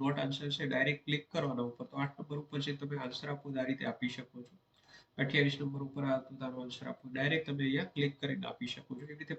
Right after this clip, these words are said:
પાર્ટ B ની અંદર. તો ધારો કે પાંચમાં જવાબ નથી આવ્યો, પાંચ ઉપર ક્લિક કરી જવાબ આપવો હોય તો આપી શકો છો. બરાબર?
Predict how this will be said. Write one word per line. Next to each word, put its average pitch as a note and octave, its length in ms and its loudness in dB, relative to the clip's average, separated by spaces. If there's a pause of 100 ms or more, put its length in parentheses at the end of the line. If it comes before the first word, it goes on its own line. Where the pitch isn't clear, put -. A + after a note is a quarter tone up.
પાર્ટ D3 300 0
B D3 140 4
ની B2+ 160 4
અંદર. A#2+ 200 -8 (580)
તો A3 160 2
ધારો D3 220 4
કે D#3+ 60 0 (100)
પાંચમાં D3+ 360 -2
જવાબ C#3+ 280 2
નથી E3 160 0
આવ્યો, C3 240 -2
પાંચ C#3 200 0
ઉપર D3 160 -4 (120)
ક્લિક D3 160 2 (100)
કરી C#3+ 220 2
જવાબ C3 240 4
આપવો C3 180 -6
હોય B2+ 140 -8
તો F#3+ 100 -8 (200)
આપી - 280 -4
શકો - 200 -14 (120)
છો. - 80 -12 (100)
બરાબર? F3+ 240 -10